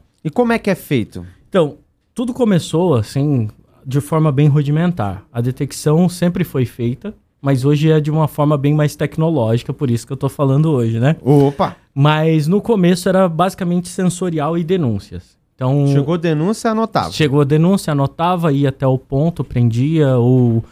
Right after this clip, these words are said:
Speaker 2: multava. Ou sensorial, via esse foco ou sentia o cheiro, ia até o local. Isso bem do começo do século passado.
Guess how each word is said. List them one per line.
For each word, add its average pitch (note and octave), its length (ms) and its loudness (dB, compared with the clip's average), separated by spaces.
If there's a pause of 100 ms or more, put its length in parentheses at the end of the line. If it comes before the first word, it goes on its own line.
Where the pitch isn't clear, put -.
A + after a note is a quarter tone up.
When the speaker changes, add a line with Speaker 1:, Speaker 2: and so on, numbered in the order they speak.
(180)
Speaker 2:
multava. D3 880 0 (260)
Ou F3 140 0
sensorial, E3+ 760 -2
via D#3+ 520 -2 (120)
esse B2+ 280 -6
foco E3+ 640 -4 (160)
ou C#3 360 4
sentia D3 560 -4
o C3 60 0
cheiro, E3 560 -4 (260)
ia D#3+ 200 2
até D#3+ 180 -2
o D3+ 80 2
local. D3+ 480 -2 (920)
Isso D3+ 280 0
bem C#3+ 260 2
do F#3+ 100 2
começo D#3 540 0
do D3+ 100 -4
século D3 420 -2
passado. B2 580 -6